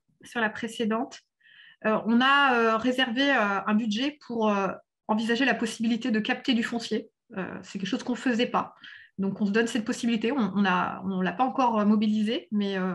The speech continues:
on a une ligne dans le P L H pour les six ans qui viennent pour capter du foncier. Et puis, euh, euh, ce qu'on a mis en place aussi, euh, parce que dans le cas du N P R U,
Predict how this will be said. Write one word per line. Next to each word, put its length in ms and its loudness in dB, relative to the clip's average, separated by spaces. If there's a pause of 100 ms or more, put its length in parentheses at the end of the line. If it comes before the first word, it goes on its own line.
on 160 0
a 80 2
une 100 4
ligne 160 4
dans 120 0
le 60 0
P 80 -4
L 140 0
H 220 -2
pour 80 -10
les 60 -4
six 180 -6
ans 80 2
qui 160 -4
viennent 200 0
pour 120 -20
capter 240 -4
du 120 -2
foncier. 420 -6 (640)
Et 100 4
puis, 280 2
euh, 340 4 (280)
euh, 240 -2
ce 80 -14
qu'on 160 0
a 80 4
mis 120 2
en 80 0
place 280 -2
aussi, 360 -4 (440)
euh, 160 0
parce 300 -6
que 480 -2
dans 120 0
le 60 -2
cas 160 0
du 80 0
N 180 2
P 160 0
R 160 0
U, 260 -6